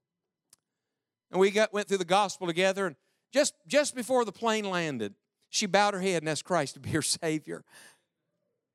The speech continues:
And you know what I thought when I got off that plane? I thought, "I'm an idiot." That's what I thought. Because here I am working for the Lord,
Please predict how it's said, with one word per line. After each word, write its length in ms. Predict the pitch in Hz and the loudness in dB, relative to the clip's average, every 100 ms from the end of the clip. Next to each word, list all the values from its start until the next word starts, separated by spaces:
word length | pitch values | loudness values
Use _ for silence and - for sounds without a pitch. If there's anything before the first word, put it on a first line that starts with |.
| _ _ | _ _
And 80 | 226 | -2
you 60 | 294 | 2
know 60 | |
what 80 | 294 | 2
I 60 | 269 | 2
thought 220 | - 247 | 0 0
when 80 | 226 | 0
I 60 | 214 | 0
got 120 | 208 | 0
off 80 | 202 | -2
that 140 | - | -8
plane? 460 | 202 196 202 196 190 _ _ _ _ _ _ _ _ 190 | -4 -4 -4 -8 -16 _ _ _ _ _ _ _ _ -12
I 60 | |
thought, 240 | 185 165 180 | -2 -2 0
"I'm 160 | 262 | -4
an 60 | 156 | 0
idiot." 420 | 147 113 82 - | 0 0 -2 -10
That's 200 | - - | -10 -6
what 120 | 117 95 | -4 -4
I 100 | 82 | -8
thought. 300 | - - _ _ _ _ _ _ _ _ _ _ _ | -14 -18 _ _ _ _ _ _ _ _ _ _ _
Because 220 | 170 180 | 0 0
here 180 | 247 320 | 2 2
I 220 | 262 240 | 4 2
am 220 | 190 143 90 | 0 -4 0
working 440 | 151 285 - 262 | 4 4 2 0
for 160 | 247 220 | 2 2
the 100 | 202 | 2
Lord, 480 | 180 135 92 107 | 2 0 -2 -8